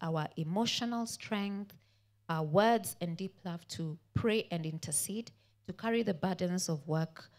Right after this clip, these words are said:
uh, of God in our hearts, and to support them in prayer until we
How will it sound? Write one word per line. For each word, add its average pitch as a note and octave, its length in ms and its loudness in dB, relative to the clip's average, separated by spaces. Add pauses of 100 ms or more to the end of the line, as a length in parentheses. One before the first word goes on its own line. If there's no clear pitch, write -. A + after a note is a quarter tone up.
(120)
uh, F3+ 140 8
of F3 200 -2
God F#3 280 8
in E3+ 140 2
our D3+ 80 -2
hearts, E3+ 540 0 (400)
and F3 120 -4
to - 60 -8
support G3+ 400 -2
them A3 160 -4
in F3 120 -6
prayer F#3 360 0
until E3+ 380 -2
we E3+ 220 0